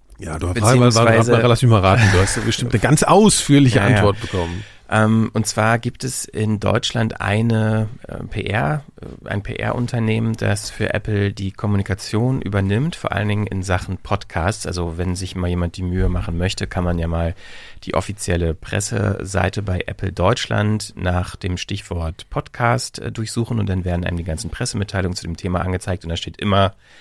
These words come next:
Speaker 2: ein Kontakt unter, äh, dieser Pressemitteilung. P R Faction heißt das Unternehmen. Ich glaub, die sitzen in München. Und, äh, da ist auch, glaub ich, nur eine Person ansprechbar. Die hab ich angeschrieben. Und zwar mit drei Fragen.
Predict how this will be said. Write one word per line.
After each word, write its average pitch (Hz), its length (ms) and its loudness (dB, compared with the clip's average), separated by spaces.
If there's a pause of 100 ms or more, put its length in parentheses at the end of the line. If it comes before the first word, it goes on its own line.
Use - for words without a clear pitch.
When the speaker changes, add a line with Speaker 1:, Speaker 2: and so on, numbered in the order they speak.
(180)
Speaker 2:
ein 87 200 -8
Kontakt - 640 -6
unter, 85 460 -2 (100)
äh, 85 140 -4
dieser 85 220 -4
Pressemitteilung. 117 680 -2 (340)
P 117 200 -2
R 101 240 0
Faction 143 720 -4
heißt 117 300 -4
das - 100 -6
Unternehmen. 107 640 -2 (400)
Ich - 60 -20
glaub, - 120 -10
die 98 80 -16
sitzen 98 260 -6
in 90 120 -2
München. 123 420 -2 (500)
Und, 101 460 2
äh, 95 160 -2
da 101 80 0
ist 101 100 -2
auch, 98 120 -4
glaub 92 100 -6
ich, 95 80 -4
nur 98 120 -2
eine 92 180 -2
Person 85 580 -2
ansprechbar. 107 760 -4
Die 107 380 0
hab 107 200 0
ich 101 280 -4
angeschrieben. 143 600 -2 (440)
Und 104 140 -4
zwar 101 180 -2
mit 104 180 0
drei 95 240 0
Fragen. 90 540 -4